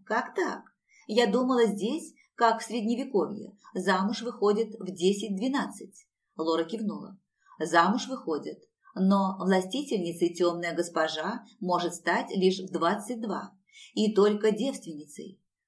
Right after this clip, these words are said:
Алиса насупилась. «Так тёмную госпожу ещё и замуж не пускали? Жить без секса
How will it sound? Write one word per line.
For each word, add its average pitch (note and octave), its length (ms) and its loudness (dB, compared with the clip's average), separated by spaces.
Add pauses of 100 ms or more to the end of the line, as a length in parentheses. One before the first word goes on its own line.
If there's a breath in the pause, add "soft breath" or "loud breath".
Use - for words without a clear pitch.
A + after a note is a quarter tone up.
(160)
Алиса D#3+ 380 -2
насупилась. D#3 800 -10 (640)
«Так G#3 220 2
тёмную A3+ 460 2
госпожу G3+ 520 0
ещё A3 340 -6
и A3+ 140 -2
замуж B3+ 440 -2
не E3+ 80 -10
пускали? - 640 -12 (420 loud breath)
Жить F#3+ 360 0
без G#3 280 -2
секса A3 400 -8